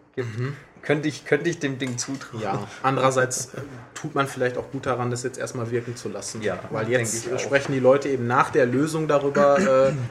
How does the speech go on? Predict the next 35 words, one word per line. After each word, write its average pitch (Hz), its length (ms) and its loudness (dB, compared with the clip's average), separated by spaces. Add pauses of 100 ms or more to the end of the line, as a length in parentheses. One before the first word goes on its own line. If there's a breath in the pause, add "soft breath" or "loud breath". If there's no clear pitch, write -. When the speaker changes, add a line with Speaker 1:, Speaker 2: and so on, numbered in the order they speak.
(100)
Speaker 2:
wie 127 80 -2
es 131 100 -4
denn 131 140 -2
jetzt 131 240 -2
wohl 131 220 2
mit 131 140 -6
Silent 139 280 2
Hills 208 260 8
weitergeht. 117 480 4
Also 110 200 -2
jetzt 117 100 -2
wird 120 120 0
Speaker 1:
Mhm. 120 40 -2
Speaker 2:
weniger 127 300 2
über 123 120 2
P 123 160 -6
T 139 160 -4
gesprochen, 135 480 -6
sondern 120 280 -6
mehr 113 200 -2
über 113 160 -4
das 110 200 -6
eigentliche 117 360 -2
Spiel. 120 400 -4 (680 loud breath)
Ähm, 120 220 4
also 123 220 0
so 127 140 4
gesehen 147 320 2
alles 131 320 2
richtig 160 280 -6
gemacht. 160 460 -2
Ähm, 127 280 -4
spielerisch 151 580 0
finde 139 260 -2
ich's - 260 -8